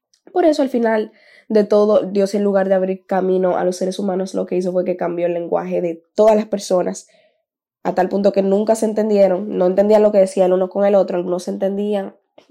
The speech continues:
entre sí, y los que se entendían entre sí se iban en conjunto y se dispersaban. Entonces esto pasaba. Por eso también es muy importante que tengan presente a la hora de desarrollar sus proyectos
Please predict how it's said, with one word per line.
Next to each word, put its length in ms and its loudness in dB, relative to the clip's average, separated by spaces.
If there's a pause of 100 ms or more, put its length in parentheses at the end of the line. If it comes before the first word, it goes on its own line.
entre 320 0
sí, 240 -2
y 40 -2
los 140 -2
que 120 -4
se 120 -4
entendían 480 0
entre 280 -2
sí 280 -8 (300)
se 220 0
iban 380 2 (240)
en 200 -2
conjunto 720 -2 (1080)
y 180 -8
se 160 2
dispersaban. 680 -4 (1160)
Entonces 460 -2
esto 280 -2
pasaba. 580 -8
Por 200 -2
eso 240 -2
también 340 -2
es 180 -4
muy 140 -4
importante 480 -6
que 80 -4
tengan 260 -4
presente 440 -4
a 60 2
la 100 0
hora 100 -2
de 60 -4
desarrollar 400 -2
sus 140 -16
proyectos 600 -2